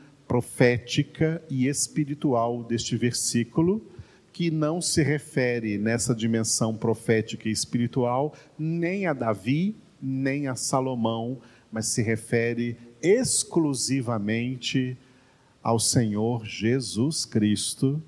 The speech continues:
Rei dos Reis e Senhor dos Senhores, o Filho de Deus, nosso Salvador. E nesse grande versículo, é um grande versículo,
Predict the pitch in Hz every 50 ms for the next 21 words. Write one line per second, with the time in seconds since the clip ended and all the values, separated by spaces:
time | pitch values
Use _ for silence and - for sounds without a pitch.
0 | - - - _ _ - - 90 82 - 113 120 123 131 143 160 170 170 165 143
1 | 135 139 127 - - - - 110 110 110 110 117 127 147 147 - - - 151 -
2 | - - _ - 117 113 - - 139 127 113 104 107 113 131 143 131 135 131 127
3 | - - - 131 104 98 98 104 110 117 123 123 127 127 113 - - - - -
4 | - - - - - - - - 127 151 147 151 139 120 113 98 104 104 107 113
5 | 117 123 127 - - - - - - - - _ - 113 107 107 110 113 - -
6 | - 113 - - - 117 107 107 107 104 107 120 117 117 101 95 90 80 80 -
7 | - - _ _ _ _ _ - - - 196 185 135 - 120 135 139 143 156 151
8 | - - - 160 131 117 110 139 147 165 196 233 247 233 196 220 214 180 185 180
9 | 156 - - - - 180 185 - - - 117 117 123 135 143 135 123 139 170 208
10 | 202 190 160 135 127 117 - - - - 113 110 - - 123 143 160